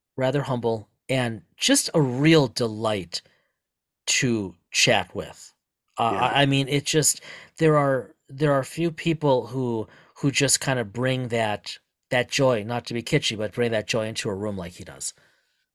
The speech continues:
Speaker 2: And I would say, you know, even if you're, I'm finding increased interest. I'm out on Reddit a lot and, um, follow the solo role-playing subreddit.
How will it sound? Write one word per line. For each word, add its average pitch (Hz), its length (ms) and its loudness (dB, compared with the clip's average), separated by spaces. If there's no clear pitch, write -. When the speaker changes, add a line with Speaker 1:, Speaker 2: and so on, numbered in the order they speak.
Speaker 2:
And 165 140 6
I 165 60 8
would 185 160 8
say, 160 380 6
you 156 80 4
know, 131 240 2
even 262 240 2
if 233 160 -4
you're, 151 240 2
I'm 190 180 6
finding 175 460 0
increased 151 580 -6
interest. 117 380 -4
I'm 117 160 0
out 123 160 2
on 110 100 -2
Reddit 107 380 -4
a 104 60 -10
lot 95 400 -8
and, 98 500 -4
um, 98 220 -8
follow 127 340 2
the 113 80 -4
solo 113 360 0
role-playing 95 720 -8
subreddit. 85 520 -10